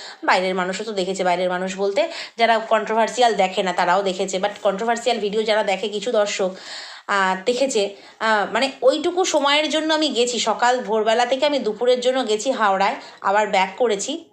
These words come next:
দুপুরের মধ্যেই। আমি তারই মধ্যে তিনবার আমার বাবুকে ভিডিও কল করেছি যে, "কী করছে ছেলেটা, কী করছে ছেলেটা?" এটাই তো মা হওয়া উচিত। ওখানে অমাবস্যা মায়ের লেকচার দিচ্ছে, আর এখানে এই মা,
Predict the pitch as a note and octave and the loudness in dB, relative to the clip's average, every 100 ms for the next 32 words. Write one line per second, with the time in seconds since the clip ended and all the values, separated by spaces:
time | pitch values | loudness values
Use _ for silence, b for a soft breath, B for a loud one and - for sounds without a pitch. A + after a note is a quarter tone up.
0 | G#3+ G#3 G#3 G3 F#3+ E3+ G#3+ E4 B B | -6 -2 0 0 0 0 0 -2 B B
1 | B G#3 B3 C#4 C4 B3 D#4 D#4+ D#4+ E4+ | B -2 0 2 2 2 2 0 0 -2
2 | - D4 D4+ D#4 D#4+ A#3 - - _ - | -2 -2 0 4 4 2 -4 -16 _ -4
3 | A3 G#3+ G3+ A3 B3+ A#3 - - F3+ A#3+ | 0 2 2 2 0 -2 -4 -12 -4 0
4 | E3+ - E3+ D#3+ D#3 D#3 - _ _ _ | 2 2 0 -2 -8 -10 -18 _ _ _
5 | _ _ _ _ _ _ A#3+ - C4 G3+ | _ _ _ _ _ _ -16 -8 -6 -4
6 | F3+ F3 F#3 F3 F#3+ G3 G3 G#3 F#3 F3+ | -4 -4 -2 -2 -2 -4 -2 -2 -4 -6
7 | F#3+ E3+ F3+ - D#4 G#4 A4 A4 E4+ D#4+ | -6 -6 -6 -4 -4 0 0 2 2 2
8 | D4+ D#4 B3 G3 - F3 - F#3+ A#3 D4+ | 2 2 2 -2 -6 -8 -8 -4 -2 -2
9 | G3+ A3 B3 C4 F4+ C4+ F#3 F#3+ B3+ G#3+ | 0 2 2 2 0 0 0 0 0 0
10 | F3+ - C#4+ C#4+ C4+ D4 - G#4+ G#4 B | -2 -2 0 0 0 -4 -2 -2 -2 B
11 | B F#3 F3+ F#3+ B3+ C4+ G3+ A3 B3 A3 | B 0 0 0 0 0 0 -2 0 2
12 | D4+ | 2